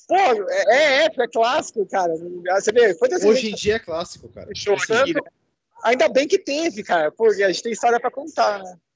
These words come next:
Speaker 3: Tanto que as pessoas, elas relembram mais do Rock in Rio noventa e dois, dois mil e um, do que os outros. Dois mil e onze, que foi um fiasco,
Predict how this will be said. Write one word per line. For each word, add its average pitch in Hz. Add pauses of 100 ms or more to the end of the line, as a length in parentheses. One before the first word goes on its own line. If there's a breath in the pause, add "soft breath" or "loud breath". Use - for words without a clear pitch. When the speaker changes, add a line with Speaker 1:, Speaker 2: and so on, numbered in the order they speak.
(200)
Speaker 3:
Tanto 254
que 254
as 226
pessoas, 220
elas 190
relembram 247
mais 208
do 214
Rock 202
in 208
Rio 196
noventa 208
e 190
dois, 175
dois 180
mil 165
e 180
um, 269 (380 loud breath)
do 269
que 302
os 302
outros. - (260 soft breath)
Dois 165
mil 170
e 165
onze, 202
que -
foi 175
um 175
fiasco, 190